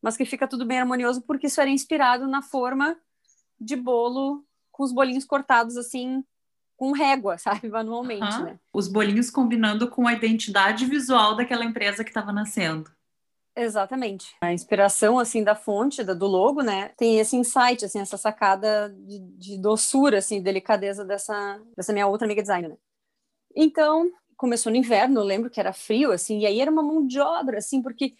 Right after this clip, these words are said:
Speaker 1: a gente morava meio longe uma da o-, era mesmo na mesma cidade, mas meio longe, assim, era uma pernada, assim, de um, de uma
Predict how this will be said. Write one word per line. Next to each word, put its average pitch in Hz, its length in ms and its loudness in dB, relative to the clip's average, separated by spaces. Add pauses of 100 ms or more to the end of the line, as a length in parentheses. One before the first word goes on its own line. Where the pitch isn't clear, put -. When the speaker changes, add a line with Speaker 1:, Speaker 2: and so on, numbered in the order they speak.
(200)
Speaker 1:
a 220 80 -4
gente 262 240 -2
morava 262 460 4
meio 254 280 0
longe 269 420 0
uma 226 140 2
da 202 140 2
o-, 185 100 -2
era 202 200 2
mesmo 202 480 -2
na 208 100 0
mesma 185 220 -4
cidade, 214 360 0
mas 285 240 0
meio 320 300 0
longe, 277 280 2
assim, 220 120 -6
era 214 80 -2
uma 220 100 2
pernada, 302 600 -2
assim, 240 240 -4
de 220 60 -4
um, 226 180 -4
de 196 80 -6
uma 233 260 -2